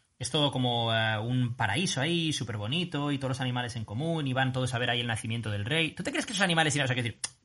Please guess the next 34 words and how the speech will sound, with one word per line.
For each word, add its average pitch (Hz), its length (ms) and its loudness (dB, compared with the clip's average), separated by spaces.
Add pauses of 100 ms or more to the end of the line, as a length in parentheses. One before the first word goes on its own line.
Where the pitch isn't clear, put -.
(260)
obviamente, 156 380 2
más 143 160 4
allá 147 100 6
de 135 60 4
la 123 80 4
ficción, 127 360 0 (320)
<laughs> - 300 -20
es, 143 360 2
eh, 117 580 -2 (580)
al 117 140 -2
final, 151 480 4 (200)
eh, - 60 -16 (920)
la 143 140 0
naturaleza 139 460 0
en 196 60 2
este 180 140 -4
sentido 175 300 -2
es 190 100 -2
mucho 185 260 -2
más 170 480 4 (880)
primaria, 120 680 2 (120)
y 127 160 -2
es, 139 140 -4
y 135 140 -2
es 131 80 -2
mucho 170 240 0
más, 151 380 2
eh, 127 180 0
orientada 127 380 2
al 147 80 2
instinto 131 500 0
y 131 40 2
la 127 100 4
supervivencia, 113 840 -4